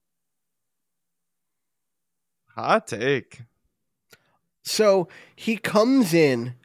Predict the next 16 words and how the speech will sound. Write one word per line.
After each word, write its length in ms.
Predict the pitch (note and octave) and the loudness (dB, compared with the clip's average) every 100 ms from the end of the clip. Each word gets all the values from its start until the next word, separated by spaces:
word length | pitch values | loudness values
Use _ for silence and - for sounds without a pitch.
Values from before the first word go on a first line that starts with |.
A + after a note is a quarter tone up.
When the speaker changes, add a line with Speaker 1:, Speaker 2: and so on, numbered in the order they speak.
| _ _ _ | _ _ _
Speaker 2:
he 160 | - F3+ | -10 -10
plays 460 | E3 G3 G3 A#3 A3+ | -4 0 0 0 2
that 200 | G#3 E3 | 2 2
high 520 | E3+ E3 D3+ D3+ D3+ | 0 0 2 2 2
midfield 680 | D3+ B2+ C3 B2 D3+ D#3 D#3+ | 2 0 -4 -4 0 0 0
role, 340 | D#3+ F3 F#3 | 2 2 2
and 100 | E3 | 0
he 60 | C3+ | -2
scores 420 | - C3+ C3+ C3 | -2 0 2 0
goals. 480 | A2+ G#2+ F2+ - - - - | -2 -2 -4 -10 -18 -20 -16
He's 340 | - E3+ D#3 C#3+ | -2 0 0 -2
big 440 | B2+ C#3 E3+ G3+ | 2 4 4 2
and 120 | G#3 | 2
he's 200 | F3+ C#3 | 0 -2
physically 560 | - C#3 D3 D#3 D#3+ D3 | -4 -2 -2 -2 0 0
imposing. 640 | C#3 A#2+ A#2+ A#2 G#2 D#2+ | 0 0 -2 -2 -6 -12